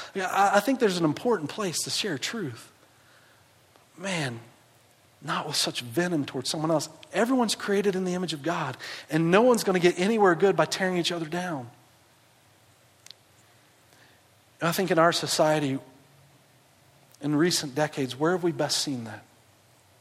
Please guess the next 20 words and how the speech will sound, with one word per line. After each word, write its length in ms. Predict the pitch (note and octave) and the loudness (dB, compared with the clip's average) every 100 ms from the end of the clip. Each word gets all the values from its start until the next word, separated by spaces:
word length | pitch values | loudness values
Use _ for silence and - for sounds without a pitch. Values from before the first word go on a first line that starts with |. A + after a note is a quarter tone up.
| _ - _ _ _ _ - - - _ | _ -20 _ _ _ _ -20 -20 -20 _
Where 240 | D3+ G3 B3 | 2 6 6
have 140 | A3+ | 4
we 120 | G3+ | 0
best 260 | F3 F3+ E3+ | 2 2 2
seen 380 | - F#3 F3+ F3 | 0 0 0 0
someone 460 | - F3 D#3+ D#3 | 2 2 2 0
just 280 | D3 C#3 - | 0 -2 -2
living 800 | D3 D3 E3 F#3+ F#3+ F#3+ F#3+ F#3+ F3+ - - _ - | -8 -8 2 4 4 0 0 -4 -10 -20 -20 _ -14
with 140 | C3+ | -12
a 20 | C3+ | -4
statement 560 | - - F#3+ F#3+ F#3 | -4 0 -2 -2 -4
of 80 | E3 | -4
truth 760 | - - E3+ D3 C3+ - - - _ _ _ _ _ _ _ _ _ _ _ _ - | -4 -2 0 0 -2 -8 -18 -20 _ _ _ _ _ _ _ _ _ _ _ _ -6
in 120 | D3 | -2
the 40 | |
midst 580 | D3+ D#3+ F#3 G3+ - - | 0 0 2 2 -2 -6
of 200 | - C#3 - | -8 -8 -6
evil 600 | F3 F3+ C3+ A#2+ A2+ A#2 - _ _ _ _ _ _ _ _ _ _ _ _ | -4 -4 -6 -10 -12 -16 -20 _ _ _ _ _ _ _ _ _ _ _ _
and 160 | - C#3 | -8 -4
demonstrating 840 | D#3 F3+ E3+ - C#3+ C3+ C3 B2+ | 0 0 2 0 -2 -2 -4 -6